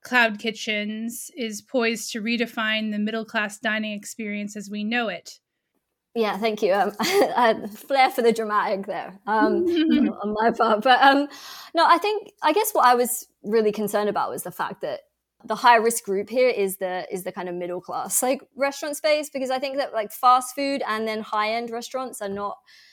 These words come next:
Speaker 2: necessarily in the, in the risk zone in terms of cloud kitchens. I think it's the middle tier kind of family owned restaurants that are kind of subject to upheaval by this so-called, like, non-traditional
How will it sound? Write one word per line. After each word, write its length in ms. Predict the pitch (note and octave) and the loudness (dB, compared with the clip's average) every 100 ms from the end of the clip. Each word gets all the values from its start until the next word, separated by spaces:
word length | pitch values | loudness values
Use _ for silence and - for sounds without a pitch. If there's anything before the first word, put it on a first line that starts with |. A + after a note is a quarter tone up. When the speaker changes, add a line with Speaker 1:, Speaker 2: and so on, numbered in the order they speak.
| _ - | _ -12
Speaker 2:
necessarily 720 | G#3 G3+ G3 G3 G3 G3 F#3 | -10 -6 -2 0 2 2 0
in 160 | F#3+ F#3 | -2 -6
the, 140 | F3+ F3+ | -8 -8
in 100 | F#3+ | -10
the 100 | F3 | -10
risk 360 | F#3 F3+ - _ _ _ _ G3 | -10 -12 -12 _ _ _ _ -8
zone 360 | G3+ A3 A3 G#3 _ _ | -2 -2 -2 -8 _ _
in 140 | G#3+ | -8
terms 240 | G#3+ A3 G#3 | -6 -6 -6
of 100 | G#3+ | -6
cloud 300 | - A3 G#3+ | -2 -2 -2
kitchens. 340 | - - F#3 | -6 -10 -10
I 80 | F#3+ | -8
think 160 | A3 A#3+ | -6 -8
it's 120 | A#3 | -6
the 80 | A3 | -4
middle 340 | G3+ G#3 G#3+ | -2 0 0
tier 400 | G#3 G#3+ G3+ G3 | -2 -2 0 -2
kind 200 | F#3+ F#3+ | -6 -10
of 80 | F#3 | -10
family 540 | - F#3+ G#3+ G#3+ F#3 | -6 -4 -4 -4 -6
owned 220 | G#2+ G#2+ | -10 -16
restaurants 560 | - - - - - - | -16 -16 -16 -20 -18 -14
that 120 | - | -12
are 300 | E3+ E3 F3 - _ _ _ | -8 -8 -10 -14 _ _ _
kind 160 | - F#3 | -10 -8
of 60 | F3+ | -4
subject 800 | - G#3 G3 G3+ E3+ - - - | 0 0 0 -2 -4 -6 -12 -10
to 420 | - F#3+ F#3+ F#3 F3 _ - | -6 -4 -2 -4 -6 _ -6
upheaval 640 | G3 - G3+ G#3 F#3 F3+ | -6 -4 -6 -4 -4 -6
by 160 | F3+ E3+ | -6 -8
this 200 | F3+ F#3 | -6 -6
so-called, 480 | F#3+ F3+ F#3 F3+ E3+ | -8 -6 -6 -8 -10
like, 160 | G3+ G3+ | -14 -10
non-traditional 920 | F#3+ F#3 F3+ F3+ F3+ F3 - F#3 F3 | -8 -8 -8 -8 -8 -10 -10 -8 -8